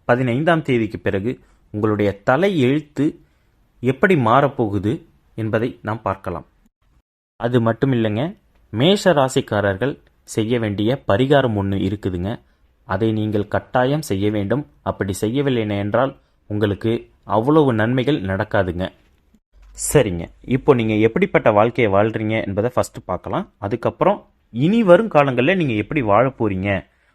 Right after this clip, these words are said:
உங்களுக்கு என்னென்னலாம் நல்லது நடக்க போகுது என்பதை நாம பார்க்கலாங்க. முதல்ல எடுத்த உடனே மேஷராசிக்காரர்கள் மிகவும் உதவும் மனப்பான்மை உடையவர்கள். நீங்க உதவின்னு யாராச்சும் கேட்டு வந்துட்டா யார் என்னென்னலாம் பார்க்க மாட்டீங்க.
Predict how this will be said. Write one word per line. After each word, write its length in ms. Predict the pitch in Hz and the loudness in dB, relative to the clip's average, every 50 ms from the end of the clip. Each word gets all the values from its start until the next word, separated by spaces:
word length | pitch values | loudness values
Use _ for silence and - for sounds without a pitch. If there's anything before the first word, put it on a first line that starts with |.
| _ _ | _ _
உங்களுக்கு 380 | 120 123 127 120 98 90 107 | 0 0 2 0 0 0 -2
என்னென்னலாம் 680 | 107 110 123 143 151 151 147 143 143 143 147 160 165 - - | -2 0 2 0 2 4 4 4 4 4 4 2 2 -2 -6
நல்லது 520 | - 107 98 101 113 135 147 151 143 131 127 | -10 -6 -4 -2 0 2 2 2 2 2 2
நடக்க 320 | 113 107 110 127 - 127 | 2 0 0 0 -2 -6
போகுது 400 | 110 - 104 98 92 107 104 - | -6 -4 -4 -2 -2 -2 -4 -4
என்பதை 320 | - 107 104 110 104 110 107 | -6 -4 -4 -2 -2 -2 -4
நாம 300 | 101 95 101 139 185 - _ _ _ _ _ _ _ _ _ _ _ _ _ _ _ _ _ _ _ _ _ _ _ _ | -4 -4 -4 -4 -6 -6 _ _ _ _ _ _ _ _ _ _ _ _ _ _ _ _ _ _ _ _ _ _ _ _
பார்க்கலாங்க. 500 | - 120 110 - 101 90 85 82 80 - - _ _ _ _ _ _ _ _ _ _ _ _ _ _ _ _ - | 0 0 0 0 -4 -6 -6 -8 -12 -16 -18 _ _ _ _ _ _ _ _ _ _ _ _ _ _ _ _ -8
முதல்ல 520 | 117 117 147 156 185 190 151 113 127 147 | 0 2 2 4 4 4 2 2 2 0
எடுத்த 340 | 113 104 110 127 - 143 127 | -2 -4 -4 0 2 2 2
உடனே 200 | 120 120 117 101 | 2 2 -2 -4
மேஷராசிக்காரர்கள் 1120 | 101 113 151 180 - - 180 180 165 143 135 - - 110 101 98 92 95 107 110 - - _ _ _ _ _ | -2 -4 -4 -4 -2 0 0 0 0 -2 -4 0 0 0 2 2 0 0 -2 -4 -4 -8 _ _ _ _ _
மிகவும் 500 | 101 104 110 117 139 135 139 147 143 - _ | -6 -6 -2 0 0 0 0 -2 -6 -12 _
உதவும் 500 | - 98 110 123 147 170 190 190 165 - - | -6 -2 0 2 2 2 2 0 -4 -8 -10
மனப்பான்மை 680 | - 107 104 107 120 - - 123 113 107 104 117 135 - | -8 -6 -4 -4 -6 -4 0 0 0 0 0 -4 -6 -6
உடையவர்கள். 520 | - 98 95 98 98 92 90 87 85 76 - _ _ _ _ _ _ _ _ _ _ _ _ _ _ _ _ _ | -8 -6 -4 -2 -2 -2 -4 -6 -8 -10 -12 _ _ _ _ _ _ _ _ _ _ _ _ _ _ _ _ _
நீங்க 240 | - 131 139 143 131 | -4 -2 0 0 0
உதவின்னு 260 | 110 113 127 160 202 | -2 0 2 2 2
யாராச்சும் 600 | 208 220 226 233 220 196 165 156 147 151 160 147 | 2 2 0 2 2 4 4 4 2 2 -2 -4
கேட்டு 380 | - 160 165 170 165 165 131 110 | -2 -2 -2 0 0 0 0 2
வந்துட்டா 460 | 107 113 110 - 117 101 101 98 - | 0 -2 0 2 2 2 2 0 -2
யார் 340 | - 101 107 120 143 185 185 | -4 -2 0 2 4 4 2
என்னென்னலாம் 420 | 180 147 127 123 120 127 135 135 | 2 0 0 -2 -2 -2 -4 0
பார்க்க 240 | - 117 113 - 135 | 0 -2 -2 -2 -4
மாட்டீங்க. 420 | 113 101 98 92 95 92 87 - | -4 -4 -4 -4 -6 -8 -8 -10